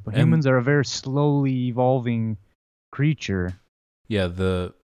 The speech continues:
Speaker 2: once the, the eggs are fertilized, I believe the male starts to die, and then the female carries, you know, until the point where, um, the eggs are good, and then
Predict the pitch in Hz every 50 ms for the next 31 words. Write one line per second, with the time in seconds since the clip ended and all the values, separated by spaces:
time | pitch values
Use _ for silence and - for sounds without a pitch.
0 | _ _ _ _ - 123 104 113 117 127 135 - - - - - 117 110 107 104
1 | 101 98 95 90 - - - - - - - - - _ _ _ _ _ _ _
2 | _ _ _ _ _ _ _ - - - 104 104 110 110 107 101 110 104 95 -
3 | - - - 117 117 113 113 104 101 98 95 90 92 92 95 - 98 90 98 95
4 | 95 95 90 95 95 92 101 95 98 98 98 101 - - - 101 95 - - -
5 | _ - - 95 90 101 - - 92 90 90 92 92 95 95 95 95 98 92 92
6 | 90 92 - - 107 104 101 98 95 92 90 - - - 107 95 95 92 92 90
7 | 87 90 90 - - - - - - - _ _ - 92 87 87 85 85 87 90
8 | - - 95 87 85 90 - - - 95 92 92 95 92 90 87 85 85 87 -
9 | _ - _ _ _ _ _ _ _ _ _ - - 87 87 85 82 78 80 82
10 | 98 - - - _ _ _ _ _ _ _ - 98 95 90 92 92 90 90 95
11 | 90 85 - 101 95 95 92 90 90 90 92 90 87 87 87 90 90 87 85 87
12 | 85 87